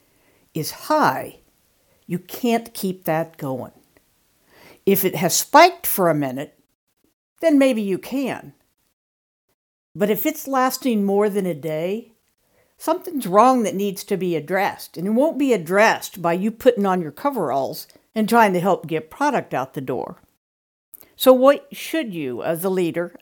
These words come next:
actually do? Well, one of the more valuable things you can do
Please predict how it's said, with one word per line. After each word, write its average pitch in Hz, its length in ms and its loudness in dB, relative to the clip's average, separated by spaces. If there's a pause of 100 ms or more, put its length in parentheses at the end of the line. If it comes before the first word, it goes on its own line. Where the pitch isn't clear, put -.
(160)
actually 175 540 -4
do? 226 500 0 (1200)
Well, 220 160 0
one 247 180 4
of 311 120 2
the 262 40 2
more 220 220 0
valuable 220 540 0
things 160 400 -6
you 170 100 -4
can 160 240 -8
do 151 360 -6